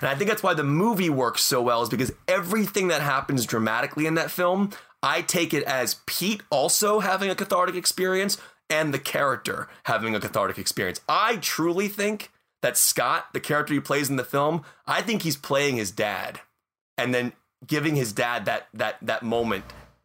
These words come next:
And I think Pete's actually living in his dad's shoes. I think that's what's happening in the film. That's my personal opinion, but I loved it.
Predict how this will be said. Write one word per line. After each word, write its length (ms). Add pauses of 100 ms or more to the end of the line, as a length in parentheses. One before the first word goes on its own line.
(180)
And 100
I 60
think 240
Pete's 300
actually 240
living 280
in 80
his 120
dad's 320
shoes. 640
I 100
think 140
that's 140
what's 120
happening 380
in 80
the 80
film. 260 (220)
That's 180
my 180
personal 380
opinion, 240
but 80
I 80
loved 300
it. 100